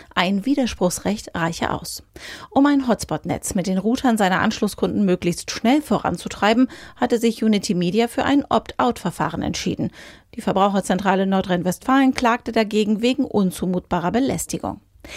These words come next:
Der ungestörte Gebrauch des Routers durch die Kunden wird weder durch die Aktivierung des zweiten W lan-Signals noch durch dessen Betrieb beeinträchtigt, erklärte der Vorsitzende Richter Thomas Koch nun das Urteil des B G H.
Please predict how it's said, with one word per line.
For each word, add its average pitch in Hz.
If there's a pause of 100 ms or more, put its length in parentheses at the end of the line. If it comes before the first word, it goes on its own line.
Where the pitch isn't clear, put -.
(300)
Der -
ungestörte 285
Gebrauch 220
des -
Routers 175
durch 262
die 202
Kunden 262
wird 190
weder 240
durch 202
die -
Aktivierung 190
des -
zweiten 170
W 185
lan-Signals 262
noch 226
durch 277
dessen 220
Betrieb 233
beeinträchtigt, 202 (400)
erklärte 180
der 175
Vorsitzende 196
Richter 185
Thomas 170
Koch -
nun 226
das 262
Urteil 175
des 208
B 202
G 220
H. -